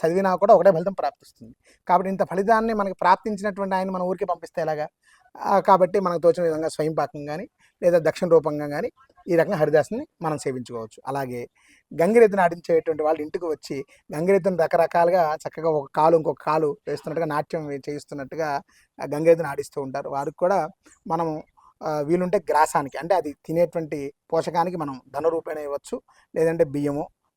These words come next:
లేదంటే ఆ ఎద్దు ఏదైతే తింటుందో పళ్ళు రూపంలో కానీ, ధనం రూపంలో కానీ, ఏ ప్రకారంగా అయినా వాటిని మనం సేవించుకోవచ్చు.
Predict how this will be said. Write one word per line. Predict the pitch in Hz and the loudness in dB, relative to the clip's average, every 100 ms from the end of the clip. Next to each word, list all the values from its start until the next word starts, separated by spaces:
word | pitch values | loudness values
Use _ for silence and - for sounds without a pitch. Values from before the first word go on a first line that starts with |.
| - | -6
లేదంటే | 151 151 156 147 156 _ _ | -4 0 0 -2 -6 _ _
ఆ | 147 143 143 139 | -2 0 0 -2
ఎద్దు | 151 147 170 | -2 0 2
ఏదైతే | 160 160 160 | 4 2 -2
తింటుందో | 170 156 156 | -8 -8 -8
పళ్ళు | 147 151 151 | -4 0 2
రూపంలో | 147 143 143 | 0 -4 -10
కానీ, | 139 151 | -12 -12
ధనం | 185 147 165 | -8 -4 -2
రూపంలో | 160 147 143 139 | -2 -4 -6 -8
కానీ, | 185 | -8
ఏ | 165 | -6
ప్రకారంగా | 170 160 156 151 147 | -4 -2 -2 -4 -8
అయినా | 170 | -8
వాటిని | 233 165 156 | -8 -8 -10
మనం | 226 | -10
సేవించుకోవచ్చు. | 156 143 127 - 110 - - | -10 -10 -12 -14 -16 -18 -20